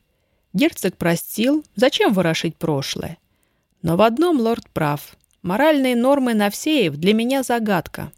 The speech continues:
Столько раз прокалывалась. С тем же Эллоном. Не время и не место, но он сам поднял вопрос о дуэли. «Эллен»,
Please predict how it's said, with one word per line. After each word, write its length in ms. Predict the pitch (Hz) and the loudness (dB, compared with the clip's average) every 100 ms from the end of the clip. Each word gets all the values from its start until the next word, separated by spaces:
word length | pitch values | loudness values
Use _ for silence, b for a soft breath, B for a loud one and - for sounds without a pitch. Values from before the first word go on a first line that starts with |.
| _ _ | _ _
Столько 720 | - - _ - 359 320 302 | -16 -16 _ 0 2 2 4
раз 180 | 285 294 | 4 2
прокалывалась. 960 | - 247 240 190 143 139 139 147 - - _ _ - | -2 -6 -4 -2 -2 -4 -8 -12 -16 -18 _ _ -14
С 80 | - | -2
тем 240 | 254 240 | 0 2
же 200 | 240 233 | 4 4
Эллоном. 480 | 175 147 139 123 143 b b b b b | 4 0 -4 -8 -12 b b b b b
Не 120 | 151 156 | -2 2
время 400 | 240 294 240 208 | 4 4 4 4
и 40 | |
не 160 | 196 190 | 6 4
место, 480 | 214 285 - - | 4 2 0 -2
но 200 | 226 190 | 0 2
он 100 | 220 | 0
сам 300 | 254 220 220 | -2 -4 -4
поднял 400 | - 320 226 170 | 0 2 2 2
вопрос 420 | 156 160 156 151 156 | 0 0 -2 -4 -4
о 60 | |
дуэли. 580 | 156 151 147 131 127 - _ _ _ _ _ _ _ _ - | -2 0 0 -2 -6 -12 _ _ _ _ _ _ _ _ -2
«Эллен», 500 | 269 277 147 135 | 0 2 0 -4